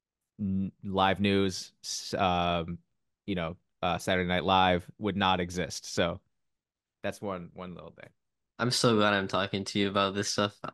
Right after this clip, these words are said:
Speaker 2: It makes me feel so much better because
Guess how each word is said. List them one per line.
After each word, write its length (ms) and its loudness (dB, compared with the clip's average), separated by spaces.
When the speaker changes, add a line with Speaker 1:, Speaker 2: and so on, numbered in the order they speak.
Speaker 2:
It 80 -2
makes 260 2
me 80 4
feel 180 4
so 200 0
much 240 -2
better 320 0
because 480 -2